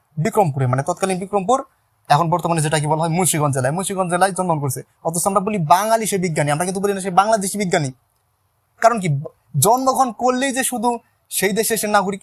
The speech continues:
এমনটা কিন্তু না। আরও শুনবেন, আরও শোনাই, শ্রেয়া ঘোষাল তার দাদার বাড়িও কিন্তু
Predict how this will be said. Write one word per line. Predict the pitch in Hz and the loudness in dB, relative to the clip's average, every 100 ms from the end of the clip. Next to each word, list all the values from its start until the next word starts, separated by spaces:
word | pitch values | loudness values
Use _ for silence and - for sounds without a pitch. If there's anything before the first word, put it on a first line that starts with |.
| - | -2
এমনটা | 202 220 214 | 0 2 0
কিন্তু | 208 196 202 | -2 0 0
না। | 156 131 131 _ _ | 2 2 0 _ _
আরও | 156 226 | 0 2
শুনবেন, | 269 214 | 2 2
আরও | 226 226 | 2 2
শোনাই, | 190 139 - _ _ _ - | 0 0 -4 _ _ _ -4
শ্রেয়া | 226 240 | 4 4
ঘোষাল | 190 170 165 131 - _ | 4 2 2 0 -6 _
তার | 180 175 | 4 6
দাদার | 190 196 214 | 4 4 2
বাড়িও | 202 196 | 0 0
কিন্তু | 214 196 | -2 0